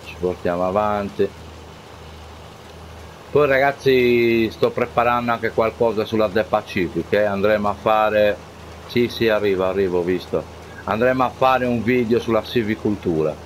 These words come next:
Facciamo un po', un po' di legna, ragazzi. Facciamo un po' di legna. Visto e considerato che ci hanno dato tanta roba per fare la legna, ho detto, "Ma sì, dai, facciamo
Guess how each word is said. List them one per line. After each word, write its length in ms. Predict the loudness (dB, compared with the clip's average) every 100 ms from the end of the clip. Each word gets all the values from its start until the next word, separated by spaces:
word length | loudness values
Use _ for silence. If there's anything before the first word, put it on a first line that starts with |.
| -18 -18 -16 -4
Facciamo 560 | -4 0 2 4 2
un 200 | 0 0
po', 360 | 4 6 6 2 -2 -18 -18 -18 -18 -18 -18 -4
un 220 | 0 0 -2 2
po' 280 | 2 2 0 -4
di 180 | 0 2
legna, 480 | 4 2 2 0 0
ragazzi. 520 | 0 0 -2 -6 -14 -16 -18 -18 -10
Facciamo 440 | -8 0 0 0
un 140 | -2 -2
po' 240 | 2 2 2
di 100 | 0
legna. 460 | 0 -2 -2 -4 -6 -12 -20 -18 -18 -18 -18 -18 -18 -18 -18 -16 -16 -16 -16 -16 -16 -16 -16 -18 -6
Visto 280 | -2 0 0
e 80 | 0
considerato 920 | 0 0 2 4 4 4 2 -2 0
che 140 | -2
ci 140 | 0
hanno 200 | 0 0
dato 380 | 2 2 2 -4 -2
tanta 400 | -2 -2 -2 -2
roba 400 | 2 2 2 -2
per 160 | -2
fare 340 | -2 0 0 2
la 140 | 2
legna, 440 | 2 0 0 -2 0
ho 40 |
detto, 320 | 0 -2 -2
"Ma 180 | -2 -2
sì, 180 | -2 -2
dai, 220 | 0 -2
facciamo 920 | -4 -8 -2 0 0 0 -2 -4 -8